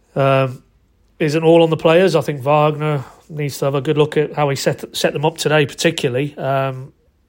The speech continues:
and it's not been wise after the event. We, we did the team news before the game and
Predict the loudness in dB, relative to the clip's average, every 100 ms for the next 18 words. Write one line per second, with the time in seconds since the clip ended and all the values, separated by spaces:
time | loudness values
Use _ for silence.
0 | _ -12 -10 -8 -8 -6 -2 0 2 0
1 | -4 -6 -2 -2 -4 -8 -8 -8 -6 -8
2 | -8 -8 -8 -6 -6 -8 -6 -2 -2 -2
3 | 0 0 0 -4